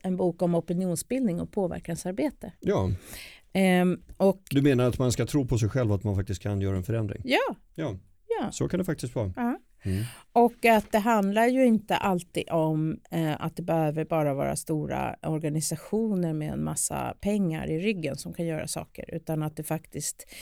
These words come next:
Speaker 1: eh, många gånger startar i det där lilla, och att det lilla kan påverka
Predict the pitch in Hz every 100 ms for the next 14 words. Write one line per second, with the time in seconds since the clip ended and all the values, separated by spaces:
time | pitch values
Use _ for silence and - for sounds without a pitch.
0 | - - - _ _ _ 175 175 160 151
1 | 147 147 143 143 135 127 - - - 143
2 | - 180 160 156 160 156 - 226 170 151
3 | 214 196 170 165 151 156 185 190 175 220
4 | 185 151 - 156 160 170 160 143 170 196
5 | - 170 160 156 156 160 - - 160 147
6 | 165 262 214 - -